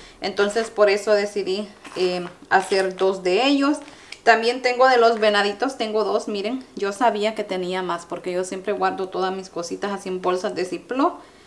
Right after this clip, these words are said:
Y estos creo que los compré en Walmart también, no recuerdo. Vienen así como un set de cuatro,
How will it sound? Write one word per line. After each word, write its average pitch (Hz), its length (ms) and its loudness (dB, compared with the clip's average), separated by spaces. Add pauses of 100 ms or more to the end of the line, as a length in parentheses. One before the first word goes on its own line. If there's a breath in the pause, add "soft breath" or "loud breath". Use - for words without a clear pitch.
(260 loud breath)
Y 190 200 2
estos 339 380 4
creo 294 180 0
que 302 80 -4
los 285 220 0
compré 208 680 -2
en 190 260 -6
Walmart 226 540 2
también, 262 400 0
no 220 120 0
recuerdo. 190 580 -2
Vienen 196 260 -2
así 233 240 -2
como 214 260 0
un 202 220 -6
set 214 340 -2
de 190 520 4
cuatro, 190 500 2